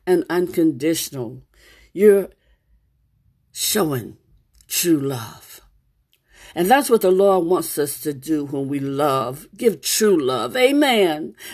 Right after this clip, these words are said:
And when we do, when we truly love, we'll have a blessed day. We'll have a blessed journey. We'll have a blessed life. Know that. Amen.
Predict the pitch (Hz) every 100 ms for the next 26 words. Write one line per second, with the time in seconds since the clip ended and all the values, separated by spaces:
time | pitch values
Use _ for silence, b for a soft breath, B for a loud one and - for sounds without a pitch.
0 | B 254 247 247 175 147 135 143 131 127
1 | 226 226 233 202 - - 277 269 254 240
2 | 196 208 214 156 - - - _ _ _
3 | _ _ _ 202 220 220 214 180 147 156
4 | 143 - - 151 143 135 147 151 202 196
5 | 185 151 131 - - 170 180 208 165 139
6 | 151 165 156 143 135 143 - - 165 156
7 | 226 240 151 107 - _ 151 185 254 262
8 | 202 160 - - - _ _ _ _ _
9 | _ _ _ _ _ _ _ _ _ _
10 | _ - 190 202 240 233 196 156